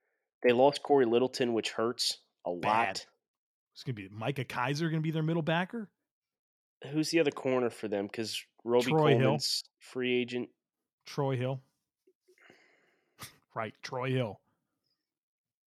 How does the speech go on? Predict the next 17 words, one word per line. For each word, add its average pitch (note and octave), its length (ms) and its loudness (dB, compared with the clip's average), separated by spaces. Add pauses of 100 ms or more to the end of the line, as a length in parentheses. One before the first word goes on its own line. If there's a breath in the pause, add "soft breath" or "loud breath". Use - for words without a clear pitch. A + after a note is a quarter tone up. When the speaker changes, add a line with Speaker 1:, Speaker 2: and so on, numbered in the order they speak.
Speaker 2:
Fine C#3+ 400 0
third, C3+ 320 0
fourth B2+ 300 -4
corner. G#2 340 -12 (520)
Speaker 1:
They're A#2 160 4
starting B2 760 4 (560)
inside B2 380 4
linebackers. A#2+ 540 4
Tom E3 200 4
Brady, D3+ 220 4
the A#2 100 0
Bucks B2 340 2
now A2 160 2
official, G#2 400 -2
by F2+ 160 -8
the F#2 100 -8
way. F#2 220 -6